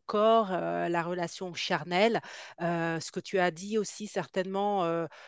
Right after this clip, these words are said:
euh, le fait d'avoir à l'adolescence avec le corps qui commençait à changer, avoir su-, enfin, voilà, être vu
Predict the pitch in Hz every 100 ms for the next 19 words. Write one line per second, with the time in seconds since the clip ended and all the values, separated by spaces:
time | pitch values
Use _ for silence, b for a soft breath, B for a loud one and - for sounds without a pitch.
0 | - 180 175 170 170 170 160 156 - 190
1 | 175 208 180 175 180 175 170 165 175 180
2 | 175 202 190 160 - 165 180 - - 170
3 | 165 175 165 - 180 156 196 185 - 165
4 | 151 170 175 160 - - - - 147 151
5 | 170 170 170 175 - 175 160 180